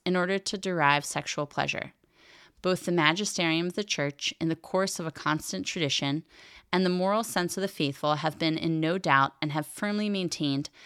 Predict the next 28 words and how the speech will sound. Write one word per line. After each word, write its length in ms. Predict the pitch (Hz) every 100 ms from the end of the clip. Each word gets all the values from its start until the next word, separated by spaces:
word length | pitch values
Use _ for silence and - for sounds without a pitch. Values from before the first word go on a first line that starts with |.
| - -
that 140 | 180
masturbation 840 | 175 170 - 202 170 156 165 156
is 200 | - 156
an 120 | 160 151
intrinsically 840 | 147 - 208 208 214 196 190 -
and 140 | 156
gravely 380 | 147 156 151 165
disordered 500 | 160 - 156 151 147 -
action. 440 | 135 - - 160 _ _ _ _ _ _ _ _ _ - - - -
The 100 | -
deliberate 380 | 185 185 180 226
use 280 | 190 180 -
of 80 | 170
the 80 | 156
sexual 380 | - - 196
faculty, 560 | 196 139 139 147 - 147
for 180 | - 156
whatever 340 | 151 147 190
reason, 520 | 175 139 135 143 175 -
outside 360 | 170 185 190 196
of 120 | 196
marriage 400 | 165 156 151 151 -
is 100 | 156
essentially 500 | - 170 175 - 214
contrary 540 | - 156 151 156 151
to 140 | -
its 120 | 156 -
purpose. 600 | 139 - 123 - -